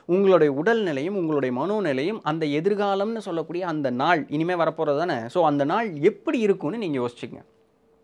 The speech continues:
இப்ப புரியுது அந்த காலையில நேரம் அப்படிங்கிறது எப்படி இருக்கணும்னு? அதனால தான் வீட்டு பொம்பளைகளுக்கு சொல்லுவாங்க, காலையில தட்டார் புட்டார்னு பண்ணிட்டு அந்த ஒரு, ஒரு, ஒரு டென்ஷன் கிரியேட் பண்ணி அந்த இடத்துல இது சண்டை போடாதீங்க. ஏன்னா, அந்த கா-, ஆம்பளைங்க தான் அதிகமா வெளியே போன நாள். இன்னைக்கு பொம்பளைங்களும் போறீங்க.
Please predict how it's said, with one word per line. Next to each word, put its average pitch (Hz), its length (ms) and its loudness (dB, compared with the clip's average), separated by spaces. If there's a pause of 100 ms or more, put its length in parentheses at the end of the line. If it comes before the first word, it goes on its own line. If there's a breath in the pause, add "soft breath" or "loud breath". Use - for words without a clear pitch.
(260)
இப்ப 180 260 2
புரியுது 277 180 2
அந்த 214 220 2
காலையில 214 420 2
நேரம் 185 360 2
அப்படிங்கிறது 160 260 -4
எப்படி 160 320 -4
இருக்கணும்னு? 131 520 -4 (420 loud breath)
அதனால 208 340 2
தான் 226 120 2
வீட்டு 214 220 -2
பொம்பளைகளுக்கு 160 520 -2
சொல்லுவாங்க, 151 680 -2 (260 soft breath)
காலையில 240 580 2 (120)
தட்டார் 214 360 -4
புட்டார்னு 202 420 0
பண்ணிட்டு 180 420 -2
அந்த 156 240 2
ஒரு, 135 260 2
ஒரு, 123 400 -2
ஒரு 120 280 -4
டென்ஷன் 233 420 2
கிரியேட் 170 320 -2
பண்ணி 165 160 -6
அந்த 147 120 -4
இடத்துல 156 180 -4
இது 147 300 -4
சண்டை 180 260 -6
போடாதீங்க. 123 580 -4 (280 soft breath)
ஏன்னா, 196 60 -2
அந்த 208 280 2
கா-, 196 280 4
ஆம்பளைங்க 196 220 0
தான் 190 220 0 (120)
அதிகமா 170 340 2
வெளியே 160 260 0
போன 143 200 -2
நாள். 123 200 -2 (260 soft breath)
இன்னைக்கு 208 340 0
பொம்பளைங்களும் 226 520 0
போறீங்க. 156 280 -2